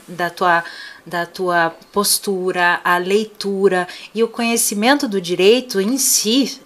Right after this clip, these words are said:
ele bitola, a gente precisa ter essa leitura de outras, da literatura, de outras obras, a gente precisa,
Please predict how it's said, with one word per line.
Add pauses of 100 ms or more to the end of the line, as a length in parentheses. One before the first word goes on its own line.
ele
bitola,
a
gente
precisa
ter
essa
leitura
de
outras, (380)
da
literatura,
de
outras
obras,
a
gente
precisa,